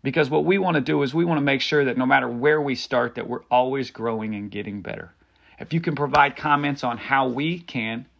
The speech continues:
get better, please feel free to do so. If you made it to work before this podcast ended,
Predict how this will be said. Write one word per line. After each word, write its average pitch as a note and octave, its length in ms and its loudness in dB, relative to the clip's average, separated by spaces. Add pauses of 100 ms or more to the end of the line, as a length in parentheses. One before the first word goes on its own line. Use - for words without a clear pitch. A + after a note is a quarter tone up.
(200)
get A2 200 -6
better, A2+ 340 -4 (340)
please C3+ 400 -4 (460)
feel B2+ 180 -4
free C3 220 -6
to C3 80 -6
do A#2+ 180 -6
so. - 300 -12 (1600)
If - 140 -4
you E3 80 0
made F#3+ 160 4
it G3 100 2
to F3 80 0
work E3+ 400 2
before A#3 920 6 (1040)
this D#3+ 220 -2
podcast D3 680 0
ended, B2 340 -6